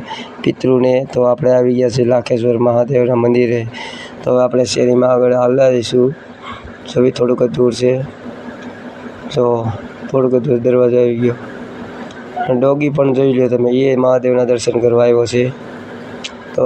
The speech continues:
આપણે પાછા, આ બહુ લાંબી શેરી છે અને આગળ જોઈશું આપણે. અહીંયા લખેલું છે લાખેશ્વર મહાદેવ. જો, તો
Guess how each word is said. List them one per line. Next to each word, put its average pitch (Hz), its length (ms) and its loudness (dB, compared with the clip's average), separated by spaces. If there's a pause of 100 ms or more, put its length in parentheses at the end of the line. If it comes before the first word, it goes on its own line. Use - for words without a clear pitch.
આપણે 131 340 4
પાછા, 135 480 0
આ 135 40 2
બહુ 156 200 4
લાંબી 143 380 2
શેરી 127 300 2
છે 139 80 4 (120)
અને 127 120 4
આગળ 131 340 2
જોઈશું 131 380 2
આપણે. 135 240 2 (1120)
અહીંયા 123 400 2
લખેલું 127 500 0
છે 131 140 2 (840)
લાખેશ્વર 127 720 0 (320)
મહાદેવ. 123 540 2 (180)
જો, 123 140 2 (1120)
તો - 80 0